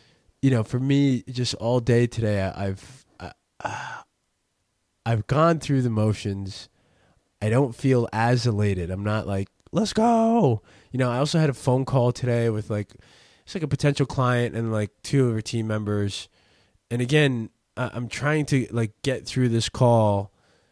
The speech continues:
and I wanted to, I wanted to be in, and I, I think I was there, you know, like, I was, I was, it wasn't like I wasn't present.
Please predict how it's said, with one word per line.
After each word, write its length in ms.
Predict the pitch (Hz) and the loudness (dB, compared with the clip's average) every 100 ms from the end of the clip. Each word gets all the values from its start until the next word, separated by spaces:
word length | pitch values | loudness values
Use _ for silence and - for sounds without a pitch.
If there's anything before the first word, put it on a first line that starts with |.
| _ _ _ | _ _ _
and 200 | 110 110 | -2 0
I 40 | 110 | 2
wanted 360 | 113 127 123 | 2 2 0
to, 600 | - 120 113 113 107 101 - | 0 2 4 4 2 0 -2
I 60 | 110 | -2
wanted 320 | 123 139 123 | 2 4 4
to 80 | 113 | 2
be 500 | 98 127 131 131 120 | 0 -4 -2 0 0
in, 300 | - 147 160 | 0 0 2
and 120 | 120 | 0
I, 140 | 127 | 0
I 40 | 160 | 0
think 200 | 208 196 | 0 2
I 40 | |
was 200 | 185 117 | 4 4
there, 360 | 113 123 104 117 | 4 2 2 0
you 120 | 113 | 0
know, 180 | 107 110 | -2 -2
like, 200 | 107 107 | -2 -2
I 80 | 110 | 0
was, 200 | 110 110 | -2 -2
I 140 | 101 | -4
was, 260 | 110 127 127 | -2 -2 -2
it 140 | 87 | -2
wasn't 300 | 113 135 135 | -2 -2 -2
like 160 | 117 110 | -4 -2
I 80 | |
wasn't 380 | 101 104 107 98 | 0 0 0 -4
present. 500 | - 101 98 92 87 | -4 -4 -2 -4 -8